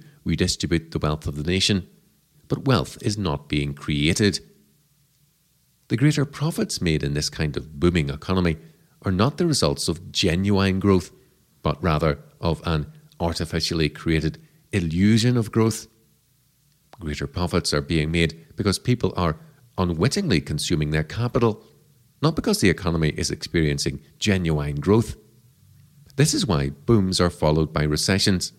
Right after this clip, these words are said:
The economy has to adjust to a situation in which there is less capital available within the economy, and therefore less wealth. And hence,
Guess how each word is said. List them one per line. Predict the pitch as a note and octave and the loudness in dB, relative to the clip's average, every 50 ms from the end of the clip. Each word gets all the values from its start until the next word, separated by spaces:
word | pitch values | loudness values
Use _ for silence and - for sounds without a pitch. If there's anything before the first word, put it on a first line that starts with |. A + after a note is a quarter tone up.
| _ _ _ _ _ _ _ _ _ _ _ _ | _ _ _ _ _ _ _ _ _ _ _ _
The | G#2 G2 | 0 0
economy | F#2 - B2+ D3 F3 G3 F3+ | 0 2 0 0 2 2 2
has | B2 F#2 E2 D#2+ | 2 0 0 -2
to | - - D#2+ | -2 -2 -2
adjust | C#2+ C#2 F#2 F2+ F2+ - - | 0 2 2 2 2 0 0
to | - E2 | 0 0
a | C#2+ | 0
situation | - - D2 - E2 D#2+ F2 F2 - F#2+ E2+ | 0 -2 -2 0 0 2 2 2 2 0 0
in | D#2+ D2+ D2+ | 0 0 0
which | D2+ D2 - - - - | -2 -2 -2 -4 -2 0
there | D#2+ D2 C#2+ C#2 | 2 2 2 2
is | C#2 C#2+ - | 0 0 0
less | D#2+ D#2 D2+ D2+ - | 0 0 0 0 -2
capital | - - - D#2+ D#2+ - - C#2+ C#2 | -4 -4 -4 -4 -4 -2 -2 -2 -2
available | C#2 C#2 F2+ F2 F2 E2+ E2+ E2 - - - - | -2 0 2 2 4 4 4 2 0 -2 -4 -6
within | - - - D2 | -4 -4 -2 -2
the | D2 C#2+ | 0 -2
economy, | C#2+ C#2+ - - F#2 F#2+ G2 F#2 F2 - - _ _ _ _ _ _ _ _ - | -2 -2 -2 0 2 4 4 2 2 -2 -8 _ _ _ _ _ _ _ _ -4
and | G#2+ G#2 | -2 0
therefore | E2+ D2 - D#2 C#2+ C2+ | 0 0 0 0 0 0
less | C2+ C2 C2+ - - - | 0 -2 -2 -2 0 2
wealth. | E2+ F2 F#2 - - - _ _ _ _ _ _ _ _ _ _ _ _ _ _ _ _ | 2 4 2 2 -2 -8 _ _ _ _ _ _ _ _ _ _ _ _ _ _ _ _
And | - A#2+ B2 B2 - | 0 0 0 2 2
hence, | B2+ A2+ F#2 E2 - | 2 2 2 0 -2